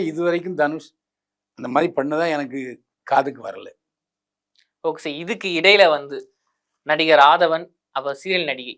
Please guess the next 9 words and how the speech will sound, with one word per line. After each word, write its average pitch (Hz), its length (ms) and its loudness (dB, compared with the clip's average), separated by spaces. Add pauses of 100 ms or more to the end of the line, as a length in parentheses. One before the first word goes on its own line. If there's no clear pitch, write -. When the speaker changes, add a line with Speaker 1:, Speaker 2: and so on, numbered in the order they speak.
Speaker 2:
இவங்க 196 280 -2
ரெண்டு 202 200 0
பேரும் 226 220 -2
திருமணம் 208 340 0
நடக்க 170 240 2
போகுது 143 300 -2 (480)
அப்படின்னு 170 320 2
அதிகாரமே 170 440 2
வந்துருச்சு. 185 420 -2